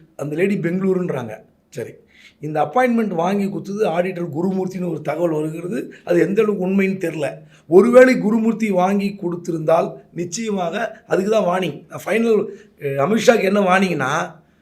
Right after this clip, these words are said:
"நாங்க எங்களுக்கு தன்மானம் முக்கியம், மத்தபடி எங்களுக்கு ஆட்சிக்கு வரணும் அவசியம் கிடையாது. மக்கள் ஓட்டு போட்டா வரட்டும், பார்த்துக்கலான்றார்." அதுதான். நீங்க இப்படி ஒரு லேடி தமிழ்நாடு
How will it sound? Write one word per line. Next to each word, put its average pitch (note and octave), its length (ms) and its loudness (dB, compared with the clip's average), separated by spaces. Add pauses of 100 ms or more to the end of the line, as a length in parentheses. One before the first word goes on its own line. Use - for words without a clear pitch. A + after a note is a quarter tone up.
(180)
"நாங்க F#3 320 4
எங்களுக்கு F3 420 -2
தன்மானம் A#3 540 4
முக்கியம், E3+ 440 -4 (580)
மத்தபடி F#3 300 0
எங்களுக்கு G3+ 240 2
ஆட்சிக்கு G3+ 420 4
வரணும் F#3+ 40 0
அவசியம் F3+ 380 0
கிடையாது. - 380 -4 (100)
மக்கள் A3+ 300 2
ஓட்டு B3+ 240 10
போட்டா A3 200 4
வரட்டும், - 340 2 (840)
பார்த்துக்கலான்றார்." A3+ 680 2
அதுதான். - 580 2 (160)
நீங்க F3+ 200 -6
இப்படி F3+ 300 -4
ஒரு F#3 580 0 (120)
லேடி G3 600 -2 (160)
தமிழ்நாடு F#3+ 760 -2